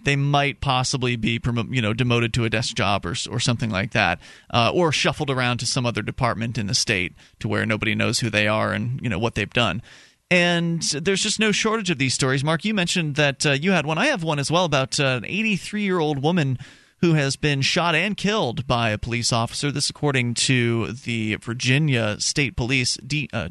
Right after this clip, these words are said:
W D B J seven reporting that, uh, the Alta Vista police officer who shot and killed an eighty-three-year-old woman, this could be your grandmother, uh, is now on administrative leave, which means, uh, paid.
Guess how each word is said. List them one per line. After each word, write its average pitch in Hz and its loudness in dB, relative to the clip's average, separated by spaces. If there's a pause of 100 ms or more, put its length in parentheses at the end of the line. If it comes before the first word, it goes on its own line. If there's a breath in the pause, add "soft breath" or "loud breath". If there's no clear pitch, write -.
W 170 2
D 147 -2
B 156 0
J 135 2
seven 151 0
reporting 143 -2 (480 loud breath)
that, 139 2
uh, 139 4
the 135 0
Alta 175 0
Vista 165 0
police 156 0
officer 135 0
who 135 2
shot 147 0
and 143 -6
killed 160 0
an 127 0
eighty-three-year-old 135 0
woman, 156 0
this 110 -6
could 131 -6
be 127 2
your 135 4
grandmother, 143 0 (500 loud breath)
uh, 123 4
is 127 2
now 151 4
on 147 0
administrative 254 0
leave, 190 0
which 98 -6
means, - -6
uh, - -18 (160)
paid. - -6